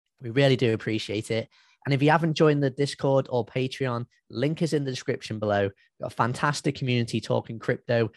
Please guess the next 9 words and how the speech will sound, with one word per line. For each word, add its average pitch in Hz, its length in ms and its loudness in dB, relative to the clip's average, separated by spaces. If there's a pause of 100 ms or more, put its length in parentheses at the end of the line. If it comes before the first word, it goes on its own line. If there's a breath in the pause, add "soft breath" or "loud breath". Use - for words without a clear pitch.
(140 soft breath)
twenty-four 135 560 0
seven. 101 420 -4 (200)
You 95 80 -12
won't 143 260 4
be 131 120 2
disappointed, 98 760 -4 (460)
I 101 160 0
promise. 92 560 -4 (300 soft breath)
Now, 92 320 0